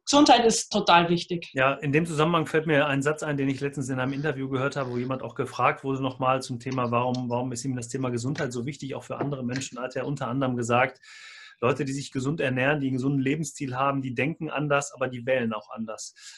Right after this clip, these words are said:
Speaker 2: Also von
Speaker 1: <laughs>
Speaker 2: daher, ähm, geht das in die Richtung, die du jetzt gerade auch gesagt hast.
Speaker 1: <laughs>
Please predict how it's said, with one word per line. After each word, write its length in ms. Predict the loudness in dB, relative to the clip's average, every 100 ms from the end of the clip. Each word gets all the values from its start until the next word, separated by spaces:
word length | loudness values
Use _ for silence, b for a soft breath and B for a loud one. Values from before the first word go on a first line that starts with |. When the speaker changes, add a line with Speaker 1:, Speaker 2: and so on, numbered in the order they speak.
| 2
Speaker 2:
Also 140 | 4
von 200 | 6 6
Speaker 1:
<laughs> 0 |
Speaker 2:
daher, 580 | 6 4 2 4 2 0 B B B -4
ähm, 420 | -4 -2 -4 -8 -14 _ -10
geht 300 | 0 4 6
das 160 | 4
in 120 | 4 2
die 60 |
Richtung, 320 | 0 -4 -8 -4
die 120 | -2
du 160 | 0
jetzt 160 | -2 -2
gerade 160 | -2 -2
auch 140 | 4
gesagt 260 | 4 6 6
hast. 160 | 6 2
Speaker 1:
<laughs> 200 | -10 -10